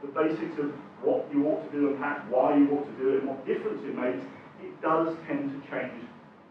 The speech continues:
the outcome in terms of what they choose. So how about in different contexts? So we've learned to some degree the lessons around password authentication on our desktop devices, our,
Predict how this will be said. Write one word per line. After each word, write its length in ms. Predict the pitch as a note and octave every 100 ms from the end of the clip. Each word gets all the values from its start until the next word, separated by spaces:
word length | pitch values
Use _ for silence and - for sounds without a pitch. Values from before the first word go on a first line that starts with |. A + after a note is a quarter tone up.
| -
the 100 | C#3+
outcome 400 | B2 A2+ G#2 A2+
in 60 | A2
terms 140 | A2 -
of 60 |
what 120 | G#2+ -
they 180 | - B3+
choose. 220 | - - - - - - - - - - - - - - - - - - - - - - - - - - - - C4+
So 80 |
how 60 | D#4
about 240 | E4 -
in 100 | A#3+
different 280 | A3+ G#3 -
contexts? 600 | - D#3 - - - - - - - - -
So 320 | F3 E3+ E3 G3+
we've 140 | G#3
learned 400 | B3+ C4 - - -
to 80 | -
some 240 | - F3 D3+
degree 400 | - G#2+ - G#2 G#2+
the 80 |
lessons 420 | C3+ C#3 C#3 C#3 B2+
around 400 | B2+ B2+ A#2+ C#3+
password 420 | C#3 - C3+ B2
authentication 640 | B2 C3+ B2+ C3+ C3 B2+
on 120 | C3
our 280 | B2+ B2 -
desktop 480 | C3 C3 C#3 - -
devices, 460 | A2+ A#2+ B2 C#3+ B2+
our, 260 | A#2 A#2